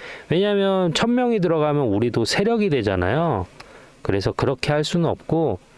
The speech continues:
백 분만 항정해서 저희가 같이 매수, 매도,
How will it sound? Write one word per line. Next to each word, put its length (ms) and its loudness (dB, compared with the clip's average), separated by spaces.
백 260 -4
분만 500 2
항정해서 1120 0
저희가 280 0
같이 340 -2
매수, 280 0
매도, 380 0